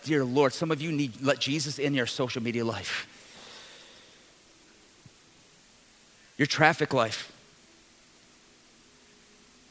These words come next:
Your sleeping life, your dreaming life. And lastly,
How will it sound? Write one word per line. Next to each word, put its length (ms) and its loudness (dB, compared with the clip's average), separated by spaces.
Your 80 0
sleeping 480 2
life, 560 -4
your 100 0
dreaming 420 0
life. 460 -6
And 80 0
lastly, 580 4